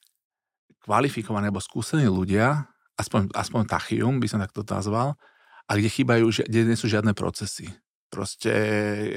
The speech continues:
každý robí, e, nielen tú svoju prácu,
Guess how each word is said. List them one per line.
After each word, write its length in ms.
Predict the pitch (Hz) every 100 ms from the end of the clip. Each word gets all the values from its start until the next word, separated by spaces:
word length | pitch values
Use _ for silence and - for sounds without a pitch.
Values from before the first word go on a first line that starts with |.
| 107 107
každý 320 | 110 110 113
robí, 680 | 104 101 104 101 101 101 104 101 _ _ _
e, 340 | 101 98 98 98
nielen 320 | 104 113 104
tú 80 | 101
svoju 320 | - 107 101
prácu, 480 | 101 98 95 - 117